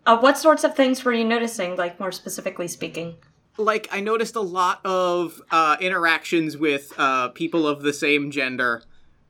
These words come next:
Speaker 2: that I was kinda like, "Oh, that's why I got real flustered. That's why I
Speaker 1: Mm.
Speaker 2: kind of, like, sought out opportunities to hang out with him and, like, got kinda flustered around him.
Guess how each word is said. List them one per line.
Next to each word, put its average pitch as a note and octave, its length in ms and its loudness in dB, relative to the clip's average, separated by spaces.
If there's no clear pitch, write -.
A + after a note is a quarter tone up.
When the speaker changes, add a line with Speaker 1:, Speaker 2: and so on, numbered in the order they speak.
Speaker 2:
that D#3+ 180 2
I D3 120 6
was D#3 120 0
kinda D#3+ 220 2
like, D#3 300 2
"Oh, G3 400 4
that's F3 360 2
why F#3 220 0
I E3+ 80 2
got D#3 220 2
real D3+ 160 -2
flustered. D#3 680 -2
That's A#3 200 6
why F#3 260 6
I E3 60 2
Speaker 1:
Mm. - 40 -6
Speaker 2:
kind E3 200 2
of, D#3+ 140 -2
like, C#3 340 0
sought D#3+ 420 2
out D3+ 180 4
opportunities D3+ 760 0
to C#3 80 -4
hang C#3+ 240 -6
out C#3+ 200 2
with C#3 180 -6
him B2+ 300 -4
and, B2 140 -6
like, A#2 220 -4
got C3+ 200 -2
kinda C#3 240 -2
flustered E3 520 -4
around B2 340 -2
him. A#2+ 300 -8